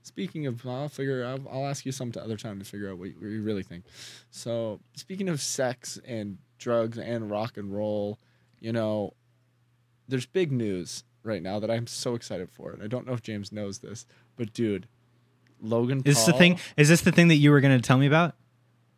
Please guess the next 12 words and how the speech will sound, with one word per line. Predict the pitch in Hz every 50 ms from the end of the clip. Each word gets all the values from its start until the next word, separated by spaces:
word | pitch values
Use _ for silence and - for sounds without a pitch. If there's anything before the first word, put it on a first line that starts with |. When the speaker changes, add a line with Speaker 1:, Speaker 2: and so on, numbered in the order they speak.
| _ _ _ _ _ _ _ -
Speaker 2:
Okay. | 110 - 101 85 - _ _ _ _ _ _ _ -
Speaker 1:
Logan | 113 113 120 123 131 143 143 139
Paul | 131 - 127 117 117 123 127 143 156 165 165
Speaker 2:
Of | - 117 -
course | - 151 147 151 -
Speaker 1:
is | -
Speaker 2:
it's | 139 110
about | 110 110 107 110
Logan | 104 101 95 98
Paul. | 95 98 90 85 87 -
Speaker 1:
is | 131 135 123 120
boxing | 117 110 - 117 113 117 127 - - - 165 165 165 170 165 170